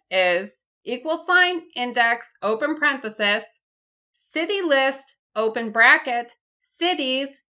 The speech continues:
close bracket, comma, the cell address of city index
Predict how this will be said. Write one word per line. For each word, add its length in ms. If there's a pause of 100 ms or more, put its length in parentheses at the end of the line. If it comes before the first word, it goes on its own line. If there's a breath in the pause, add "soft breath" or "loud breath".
(140)
close 380
bracket, 680 (640)
comma, 640 (680)
the 100
cell 280
address 420
of 100
city 520
index 720